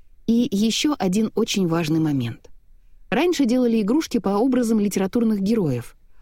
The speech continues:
Айболит, Швейк, Буратино, Мальвина,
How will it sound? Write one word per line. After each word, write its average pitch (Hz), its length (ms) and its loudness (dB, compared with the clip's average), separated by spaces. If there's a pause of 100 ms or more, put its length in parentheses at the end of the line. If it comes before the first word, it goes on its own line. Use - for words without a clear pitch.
Айболит, 196 920 0
Швейк, 180 640 -2
Буратино, 175 760 0
Мальвина, 175 720 0